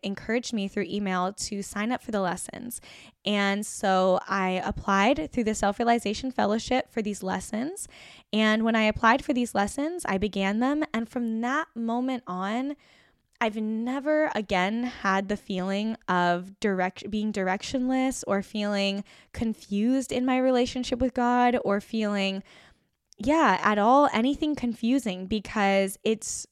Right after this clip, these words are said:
so clear. Like, Yogananda just gave, put it all out so clearly, and it's all just right in your face. Like,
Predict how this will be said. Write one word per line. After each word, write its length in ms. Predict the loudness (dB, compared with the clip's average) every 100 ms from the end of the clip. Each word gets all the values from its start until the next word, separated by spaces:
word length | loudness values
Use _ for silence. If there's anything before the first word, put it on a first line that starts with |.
| _
so 760 | -10 -10 0 4 6 6 4 2 -8 _ _ -8
clear. 680 | -2 0 2 4 6 4 4
Like, 200 | 2 4
Yogananda 640 | 4 6 6 6 6 4
just 320 | 2 0 -2 -16 -20 _ _ _ -2
gave, 260 | 4 4 2 -4
put 180 | 2 4
it 100 | 4
all 220 | 4 6
out 300 | 6 6 4
so 460 | -4 -8 -2 0 0
clearly, 640 | 0 0 0 2 0 -2 -4 -16 -20 _
and 500 | 2 4 4 2 -4 -10 2
it's 240 | 2 2 2
all 280 | 4 6 6
just 440 | 4 2 0 -4 -8
right 440 | -2 2 4 2 2
in 200 | 4 6
your 180 | 4
face. 420 | 4 4 4 2 0
Like, 140 | -4